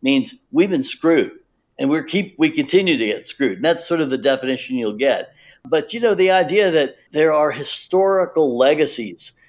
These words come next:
uh, of the past that have gotten built into our laws, our systems,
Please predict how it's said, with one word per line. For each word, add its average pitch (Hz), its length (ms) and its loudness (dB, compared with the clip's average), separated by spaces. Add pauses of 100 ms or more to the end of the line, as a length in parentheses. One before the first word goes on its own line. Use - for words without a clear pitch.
(260)
uh, 127 300 0
of 135 220 0
the 127 80 -6
past 139 520 -2
that 117 120 -10
have 107 100 -6
gotten 110 400 -6
built 170 300 2
into 139 260 -4
our 120 160 0
laws, 113 540 0
our 98 100 -6
systems, 120 640 -8